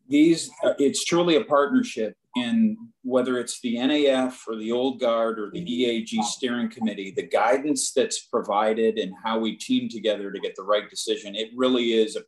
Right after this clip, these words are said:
privilege, and I'm inspired by everybody that donates their time. Okay, two final questions for you. First,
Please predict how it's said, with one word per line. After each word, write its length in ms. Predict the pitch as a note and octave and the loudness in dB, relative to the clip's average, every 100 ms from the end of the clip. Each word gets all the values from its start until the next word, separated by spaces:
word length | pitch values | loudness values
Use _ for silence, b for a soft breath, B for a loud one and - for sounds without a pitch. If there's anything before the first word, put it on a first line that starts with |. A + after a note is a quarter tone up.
| - | -8
privilege, 400 | A#2 G#2 G#2+ F#2+ | -6 -2 -4 -4
and 100 | A2 | -8
I'm 160 | A2 A2 | -6 -4
inspired 560 | G2+ - A2 G#2+ G#2 | -6 -4 0 2 0
by 120 | G2 F#2+ | -2 -2
everybody 500 | G2+ G#2 F#2+ F#2+ F#2+ | -2 -4 -6 -6 -8
that 120 | F#2+ - _ _ _ A#2+ | -12 -12 _ _ _ -2
donates 500 | G#2+ G#2+ G2+ - - | 0 0 -2 -4 -2
their 180 | G2 | -2
time. 460 | F2 G#2+ G2+ F#2+ F2+ B B - | -2 -4 -2 -4 -6 B B -2
Okay, 200 | C#3 C#3 | 0 2
two 240 | - B3 | 2 2
final 380 | A#3+ - F3 D#3+ | 2 2 2 2
questions 460 | - C3+ - - F#2 | 4 2 2 -8 -6
for 120 | G#2+ | -4
you. 120 | G#2 | -4
First, 340 | - F#3 E3+ | -2 0 0